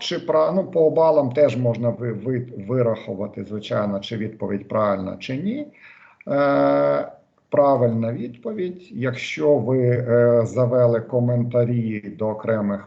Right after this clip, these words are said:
питань, то можете все включити. Таким чином, ми маємо наступну карти-, е, тут на-, е, е, оголошую, що спроби повинні бути включені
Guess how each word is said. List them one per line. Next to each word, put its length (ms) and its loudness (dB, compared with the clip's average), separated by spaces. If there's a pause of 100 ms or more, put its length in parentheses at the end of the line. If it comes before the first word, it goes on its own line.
питань, 1000 -4
то 180 2
можете 440 -6
все 360 -4
включити. 760 -12 (420)
Таким 260 -2
чином, 320 0
ми 120 2
маємо 420 4
наступну 680 -4
карти-, 360 -6
е, 180 -2
тут 500 -4
на-, 320 2
е, 60 2
е, 260 4 (340)
оголошую, 460 -2
що 320 -4 (440)
спроби 800 2
повинні 560 -4
бути 320 -4
включені 920 -4